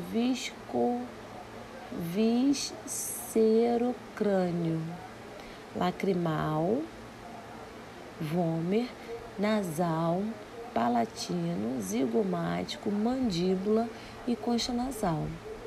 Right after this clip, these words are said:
O que é cintura escapular? É cintura pélvica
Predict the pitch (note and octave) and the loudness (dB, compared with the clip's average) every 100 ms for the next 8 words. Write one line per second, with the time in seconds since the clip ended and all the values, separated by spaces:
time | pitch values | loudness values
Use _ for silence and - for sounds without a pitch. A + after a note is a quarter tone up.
0 | - - - A#3 - D4 E4 E4 D#4+ C4+ | -12 -12 -4 -2 2 6 6 4 0 2
1 | C#4+ B3 - B3+ - B3+ B3 E3 - - | 2 0 0 -2 0 2 2 2 0 -8
2 | - - - - - - - - - - | -14 -14 -14 -14 -14 -12 -12 -12 -14 -12
3 | - - F#3 - F#3+ G#3 F#3+ F#3 - F3+ | -4 -2 0 2 0 2 2 2 2 2
4 | F3 F3 G#3 - C4+ | 2 0 -2 -2 -2